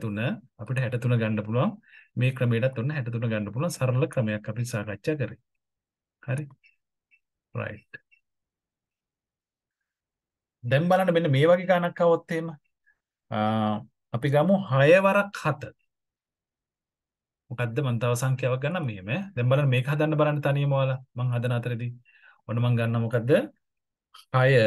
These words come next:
හැම වෙලාවෙම පහයි දහයි අතර සංඛ්‍යා දෙකක් වෙන්න ඕනේ. ඉලක්කම් දෙකක් වෙන්න. හය ගුණ කිරීම හත. හය ගුණ කිරීම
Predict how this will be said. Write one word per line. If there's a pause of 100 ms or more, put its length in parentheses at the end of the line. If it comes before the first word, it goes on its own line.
(640)
හැම
වෙලාවෙම
පහයි
දහයි
අතර (300)
සංඛ්‍යා
දෙකක්
වෙන්න
ඕනේ.
ඉලක්කම්
දෙකක්
වෙන්න. (560)
හය (160)
ගුණ (100)
කිරීම (1300)
හත. (1200)
හය (120)
ගුණ
කිරීම